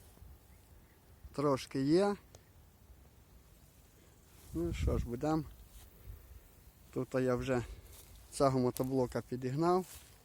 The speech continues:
Сюди буду сипати картоплю. А тут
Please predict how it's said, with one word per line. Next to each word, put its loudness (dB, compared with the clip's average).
Сюди 2
буду 0
сипати 0
картоплю. -2
А 0
тут -2